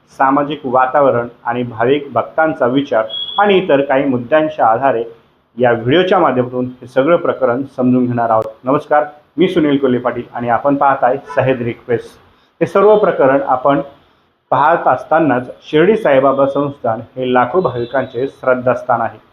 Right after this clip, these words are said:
जिथं दररोज हजारो दर्शन घेणारे भाविक भक्त येतात. संस्थानचा कारभार आत्तापर्यंत त्रिसदस्यीय समितीकडेच होता,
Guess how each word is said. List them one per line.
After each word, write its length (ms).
जिथं 360
दररोज 400
हजारो 380
दर्शन 380
घेणारे 480
भाविक 380
भक्त 240
येतात. 300
संस्थानचा 880
कारभार 480
आत्तापर्यंत 800
त्रिसदस्यीय 840
समितीकडेच 720
होता, 240